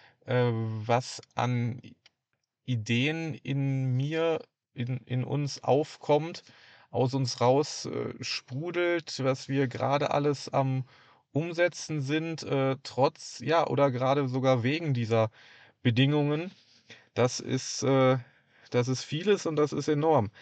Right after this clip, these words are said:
Es ist, ähm, aber auch ganz klar zu sehen,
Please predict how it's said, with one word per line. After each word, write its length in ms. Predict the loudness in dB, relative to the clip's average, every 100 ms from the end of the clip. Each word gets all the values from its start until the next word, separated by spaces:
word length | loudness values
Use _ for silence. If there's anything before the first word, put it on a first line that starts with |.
| -20 -20 -20 _ -6
Es 180 | -4
ist, 320 | -4 -6 -4 2
ähm, 420 | 2 4 2 0 -6 _ _
aber 280 | 0 2 4
auch 340 | 2 2 -4 _
ganz 320 | -4 -2 -4
klar 460 | -4 4 6 6 4 -4 _ _ _ _
zu 240 | -10 -4
sehen, 460 | 0 2 2 0